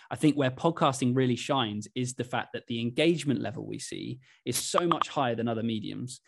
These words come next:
So, um, it's really not com-, uncommon for podcasts that we produce to get eighty-five, ninety percent completion rates of that entire piece of content, um, as an average,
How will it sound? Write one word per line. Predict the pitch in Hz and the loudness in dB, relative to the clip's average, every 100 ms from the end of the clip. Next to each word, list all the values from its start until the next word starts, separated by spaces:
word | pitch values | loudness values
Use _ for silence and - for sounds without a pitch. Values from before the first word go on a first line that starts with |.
| - - | -20 -20
So, | - - 139 135 127 - - _ _ _ _ - | -6 2 4 4 0 -10 -20 _ _ _ _ -6
um, | 123 123 123 123 | -2 2 2 0
it's | 143 131 | -4 -6
really | 147 156 165 151 | 2 6 8 8
not | 135 135 | 6 2
com-, | 143 131 135 | 0 0 2
uncommon | 131 131 123 110 113 | 2 2 0 0 -2
for | 110 123 113 113 | 0 2 2 2
podcasts | 139 127 127 - | -2 2 0 0
that | |
we | 123 | -4
produce | 120 110 117 110 - | -4 -4 -2 -2 -6
to | - | -4
get | 113 110 - | -2 -2 0
eighty-five, | 135 139 127 120 113 | -2 0 2 4 4
ninety | 123 127 131 127 123 - | 4 4 2 -2 -4 -6
percent | - 113 117 110 - _ _ | -8 -2 0 0 -2 _ _
completion | - 123 131 123 110 | -4 0 2 2 0
rates | 104 98 - | -2 -4 -6
of | 107 | -4
that | 110 107 | -4 -4
entire | 110 113 110 | -4 -2 -2
piece | 104 104 | -2 -8
of | 110 | -8
content, | - 101 - 95 - _ _ - | -8 -8 -8 -10 -12 _ _ -8
um, | 107 107 | -4 0
as | 123 123 | 0 2
an | |
average, | 123 113 104 92 - | 2 0 -4 -12 -10